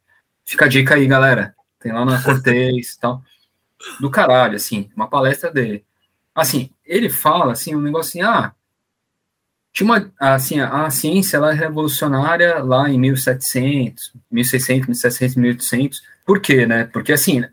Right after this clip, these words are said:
Speaker 1: o método científico das ciências naturais eram revolucionárias naquela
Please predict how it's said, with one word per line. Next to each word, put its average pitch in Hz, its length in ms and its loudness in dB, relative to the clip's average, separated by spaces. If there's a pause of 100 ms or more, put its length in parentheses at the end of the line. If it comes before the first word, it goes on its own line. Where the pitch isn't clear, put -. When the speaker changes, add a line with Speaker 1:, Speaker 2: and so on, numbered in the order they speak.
(100)
Speaker 1:
o 131 120 2
método 170 480 2
científico 135 640 -4
das - 160 -2
ciências 135 260 -2
naturais 143 500 0
eram 143 140 0
revolucionárias 170 800 0
naquela 170 340 -2